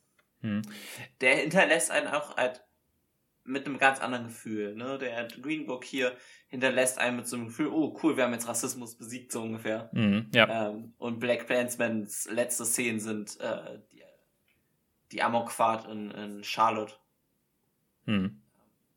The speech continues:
Speaker 2: Das ist natürlich dann irgendwie so ganz andere, äh, Aussagen.
Speaker 1: Ja. Ja, das soweit zu, zu Green Book. Trotzdem eine Empfehlung wert, äh, aber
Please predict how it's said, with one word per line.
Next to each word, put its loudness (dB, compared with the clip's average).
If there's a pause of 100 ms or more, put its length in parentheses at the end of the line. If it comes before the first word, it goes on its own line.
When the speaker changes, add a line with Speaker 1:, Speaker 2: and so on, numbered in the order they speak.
(280)
Speaker 2:
Das -20
ist -18
natürlich -8
dann -6
irgendwie -12
so -12
ganz -4
andere, 2 (100)
äh, -16
Aussagen. -12 (1500)
Speaker 1:
Ja. 0 (1000)
Ja, 6 (320)
das 10
soweit 10
zu, 4 (300)
zu -4
Green 4
Book. 0
Trotzdem 4
eine 2
Empfehlung 0
wert, 8 (680)
äh, 6
aber 6